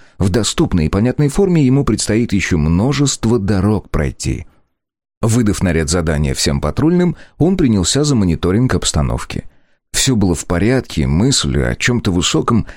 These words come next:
на время оставила его. Мозг был занят рутинными делами, а когда в три часа ночи один из отрядов патруля сообщил о рандомном портале всего в двадцати километрах от поселения,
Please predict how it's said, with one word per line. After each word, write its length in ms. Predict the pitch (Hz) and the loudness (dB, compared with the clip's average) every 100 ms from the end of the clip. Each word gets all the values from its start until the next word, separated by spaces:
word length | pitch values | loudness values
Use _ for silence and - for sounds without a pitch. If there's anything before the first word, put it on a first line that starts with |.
| - | -6
на 140 | 104 113 | -2 0
время 340 | 110 113 107 | 2 2 2
оставила 440 | 95 - 87 67 60 | 0 0 -2 0 -2
его. 300 | 57 55 - _ _ - | -2 -4 -8 _ _ -2
Мозг 360 | 107 160 131 | 2 2 2
был 220 | 123 147 | 2 2
занят 440 | 98 107 113 117 113 | 2 0 2 0 0
рутинными 560 | 101 85 92 67 57 | -2 0 0 0 -2
делами, 480 | 58 87 98 135 131 | -2 0 0 2 2
а 140 | 107 95 | 2 0
когда 320 | 107 90 104 | -2 0 -2
в 100 | - | 0
три 180 | 95 87 | -2 0
часа 300 | 90 - 104 | 0 0 2
ночи 340 | 135 107 - | 2 0 -2
один 280 | 65 73 85 | -2 0 0
из 80 | 80 | 0
отрядов 420 | 80 76 67 - | -2 -2 -4 -4
патруля 400 | 73 78 82 69 | -4 -2 0 0
сообщил 540 | - 71 - 87 62 | 0 -2 -2 -2 0
о 180 | 62 - - - | -2 -4 -10 -8
рандомном 840 | 95 98 117 113 120 85 67 62 65 | -4 0 2 4 2 2 0 -2 -2
портале 640 | 95 92 - 120 57 53 - - | -2 -2 -2 -2 -2 -4 -8 -8
всего 320 | - 120 104 | -2 0 2
в 80 | 87 | 2
двадцати 400 | 90 101 113 101 | 0 0 0 0
километрах 580 | - 62 52 73 69 - | -2 -2 -2 -2 -2 -4
от 120 | 78 | -2
поселения, 720 | 104 - 139 175 135 73 53 | -2 0 2 2 2 0 -2